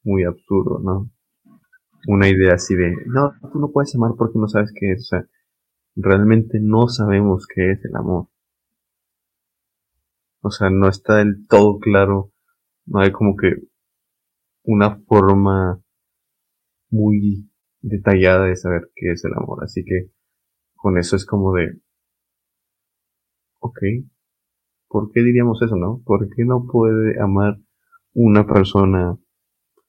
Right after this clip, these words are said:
de cierta edad? ¿Qué se lo impide? ¿Es incapaz de amar,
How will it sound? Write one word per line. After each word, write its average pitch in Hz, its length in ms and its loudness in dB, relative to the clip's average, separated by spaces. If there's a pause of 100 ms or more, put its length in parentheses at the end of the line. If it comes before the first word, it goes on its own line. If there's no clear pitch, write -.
(480)
de 98 100 2
cierta 98 580 2
edad? 87 200 -4 (1080)
¿Qué 120 100 0
se - 160 0
lo 107 60 6
impide? 98 480 2 (380)
¿Es 117 180 -8
incapaz 135 600 2
de 147 80 2
amar, 120 300 -2